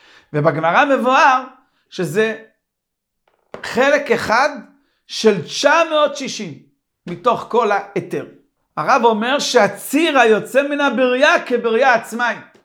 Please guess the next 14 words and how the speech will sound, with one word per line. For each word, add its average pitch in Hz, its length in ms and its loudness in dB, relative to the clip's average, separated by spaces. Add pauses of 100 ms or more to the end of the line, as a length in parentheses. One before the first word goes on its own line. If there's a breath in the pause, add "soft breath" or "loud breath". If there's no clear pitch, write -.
(200)
ולכן 180 400 -4
מחמירים 262 400 0
שצריך 226 300 -6
שיהיה 233 220 -2
כל 190 160 -10
כך 214 180 0
הרבה, 202 240 0
כמעט 220 480 -4
אלף. - 480 -16 (1500 soft breath)
רבי 302 180 0
יהודה 359 160 2
אומר 294 440 2
רביעית 247 380 -4
בשעתיים, 202 680 -2